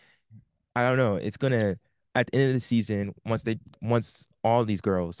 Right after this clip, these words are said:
are trying to make the Olympics, it's going to hinder and help them.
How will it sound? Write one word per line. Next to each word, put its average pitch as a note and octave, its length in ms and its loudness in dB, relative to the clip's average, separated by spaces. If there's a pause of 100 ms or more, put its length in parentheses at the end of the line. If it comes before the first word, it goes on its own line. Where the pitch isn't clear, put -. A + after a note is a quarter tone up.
are G2+ 80 -2
trying F#2 500 -4
to - 140 -10
make G2 220 -2
the F#2+ 140 -2
Olympics, F2 580 -6 (380)
it's - 140 -4
going B2 240 0
to F#2+ 160 -6
hinder A#2 600 -2 (260)
and G2+ 320 0
help - 380 -4
them. - 280 -10